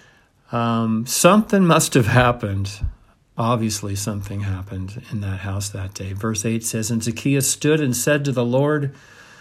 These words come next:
'Behold, Lord, the half of my goods I give to the poor, and if I have defrauded anyone of anything, I restore it fourfold.'" Wow.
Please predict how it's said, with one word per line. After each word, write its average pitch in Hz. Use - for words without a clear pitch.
'Behold, 165
Lord, 175
the 135
half -
of 131
my 123
goods 135
I 127
give 123
to 123
the 113
poor, 170
and 139
if 120
I 147
have 123
defrauded 151
anyone 165
of 120
anything, 175
I 113
restore 156
it 160
fourfold.'" 104
Wow. 113